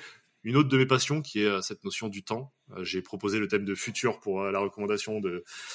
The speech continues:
euh, de fin de podcast, mais, euh, c'est un thème qui me parle beaucoup. Et il y a,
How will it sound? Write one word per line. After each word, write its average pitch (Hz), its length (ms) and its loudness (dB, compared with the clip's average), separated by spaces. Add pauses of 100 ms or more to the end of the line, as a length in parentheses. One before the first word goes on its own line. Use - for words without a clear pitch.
(260)
euh, 92 120 -2
de 131 100 -2
fin - 160 -4
de 98 60 -6
podcast, 113 400 -2
mais, 92 140 -4
euh, 90 100 -6 (320)
c'est - 300 -6
un 98 80 -2
thème 117 240 -4
qui 98 160 -10
me 95 80 -8
parle 95 200 -4
beaucoup. 98 360 -4 (140)
Et 113 100 2
il 113 60 0
y 117 80 6
a, 170 260 2